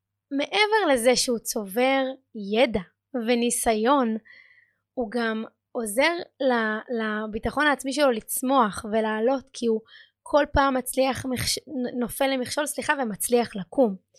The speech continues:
זה הרבה יותר עוצמתי מאשר שהכל הולך לנו בקלות. כי אני אגלה לכם סוד, גם האנשים הכי מטורפים שאתם רואים, והנה, מ-, עכשיו היה המונדיאל, מסי, והאנשים הכי מטורפים שכולנו,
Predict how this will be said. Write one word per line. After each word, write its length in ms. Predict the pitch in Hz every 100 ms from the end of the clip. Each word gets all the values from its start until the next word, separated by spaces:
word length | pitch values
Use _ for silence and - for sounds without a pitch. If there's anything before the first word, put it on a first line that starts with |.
| _ _ _ _ _ _ _
זה 160 | 214 208
הרבה 300 | 196 175 277
יותר 340 | 302 - 269
עוצמתי 640 | 269 254 - 220 - 285
מאשר 460 | 247 185 - 233 233
שהכל 360 | 226 220 - 247
הולך 280 | 226 220 247
לנו 180 | 220 202
בקלות. 480 | 190 214 208 208 - - _ _ _ _ _ _ _ _
כי 300 | - 262 254
אני 160 | 254 247
אגלה 240 | 269 294
לכם 240 | 302 269 233
סוד, 420 | - 247 240 226 247 _ _ _ 220
גם 200 | 262 311
האנשים 460 | 302 240 - 262 247
הכי 220 | 226 320
מטורפים 460 | 302 311 254 277 262
שאתם 220 | 269 240
רואים, 420 | 220 233 254 247
והנה, 720 | 220 220 254 254 240 226 220 - - _ _
מ-, 420 | 294 262 240 226 226
עכשיו 320 | - 254 233
היה 200 | 240 240
המונדיאל, 640 | 233 226 214 226 240 226
מסי, 580 | 220 240 - - 240 214 214
והאנשים 520 | 226 247 - 302 311
הכי 320 | 254 294 320
מטורפים 540 | 302 285 269 - 285
שכולנו, 600 | 269 254 247 277 302 302